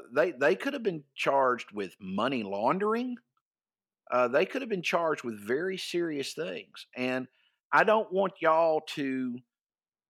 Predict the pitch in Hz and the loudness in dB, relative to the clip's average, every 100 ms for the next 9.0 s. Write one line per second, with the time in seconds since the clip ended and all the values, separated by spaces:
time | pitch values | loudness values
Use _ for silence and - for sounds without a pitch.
0 | _ _ _ _ 127 170 151 - 180 185 | _ _ _ _ 0 0 2 0 0 2
1 | 160 - 160 - - - 202 139 85 62 | 0 -2 -4 -4 -6 -4 -2 -2 -4 -8
2 | - _ _ _ _ _ _ _ _ - | -16 _ _ _ _ _ _ _ _ -2
3 | 123 147 190 165 120 123 - 143 135 113 | 2 6 6 6 2 -4 0 2 2 -2
4 | - - _ _ - 147 143 135 127 123 | -8 -20 _ _ -4 -4 -2 -2 -2 0
5 | 180 165 160 202 208 92 85 - _ _ | 0 0 0 -2 -2 -4 -12 -16 _ _
6 | _ _ _ _ 143 170 165 139 131 92 | _ _ _ _ -4 0 2 0 -2 -6
7 | 120 135 123 - 147 143 127 123 117 127 | -6 -4 -6 -4 2 2 2 -2 -2 -2
8 | 123 - - 160 175 104 98 110 104 101 | -2 -8 -10 -10 -8 -8 -10 -6 -6 -6